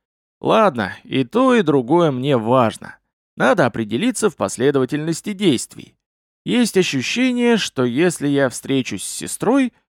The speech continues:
то будет не до пацанов и моих обещаний. Значит, определились. С этой мыслью я и уснул.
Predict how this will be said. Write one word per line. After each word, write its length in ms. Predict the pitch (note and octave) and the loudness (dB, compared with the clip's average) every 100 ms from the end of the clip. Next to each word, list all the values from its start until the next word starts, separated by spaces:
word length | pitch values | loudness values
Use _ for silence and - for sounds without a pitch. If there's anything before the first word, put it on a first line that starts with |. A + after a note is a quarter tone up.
| _ - | _ -2
то 180 | F#3 | 0
будет 420 | D#3 C#3 D3 C3+ - | 2 2 2 0 -2
не 160 | A#2+ | -4
до 100 | A2 | -4
пацанов 640 | - A2 G#2+ G2 C#3+ G#3+ - | -6 -8 -6 -4 -2 -2 -4
и 100 | C3+ | -4
моих 360 | A#2 A2+ B2 | -2 -2 -2
обещаний. 680 | C3 D#3+ - B2 G2 - - _ _ _ _ _ _ | -2 -2 -2 -4 -4 -10 -20 _ _ _ _ _ _
Значит, 600 | - B2 B3 C#4+ C4+ - - | -10 0 2 2 0 -2 -2
определились. 1000 | F3 - C3+ B2+ A2+ A2 A2 A#2 - - _ _ _ | 0 0 -2 0 0 0 0 -2 -6 -16 _ _ _
С 100 | C#3+ | 2
этой 280 | D3+ B2 | 2 2
мыслью 640 | G#2+ D3 B3 - A#3 A#3 G#3+ - | -2 -2 -4 -2 0 0 0 -4
я 240 | A2+ C3+ | 0 0
и 160 | - C3 | 0 -2
уснул. 540 | C3 - A2+ F#2+ | -2 -4 -6 -6